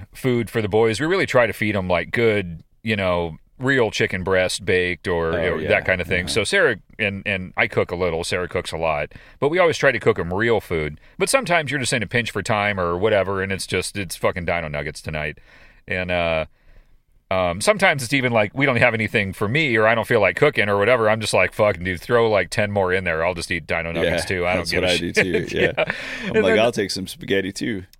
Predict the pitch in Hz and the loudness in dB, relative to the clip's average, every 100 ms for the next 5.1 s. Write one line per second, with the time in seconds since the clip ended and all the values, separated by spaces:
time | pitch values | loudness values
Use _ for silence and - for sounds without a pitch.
0 | - 170 214 214 165 190 160 165 302 349 | 0 4 6 6 4 4 2 0 2 2
1 | - 277 392 262 196 214 170 160 165 185 | 4 4 4 4 4 4 4 2 4 4
2 | 160 190 139 147 143 156 127 - 117 117 | 4 4 4 2 4 4 4 4 2 4
3 | 113 110 104 165 160 165 160 160 156 135 | 4 2 0 -2 -2 -2 -4 -4 -4 -6
4 | 127 160 262 - 107 - - 123 160 170 | -6 -6 -6 -6 -6 -6 -4 -2 0 -2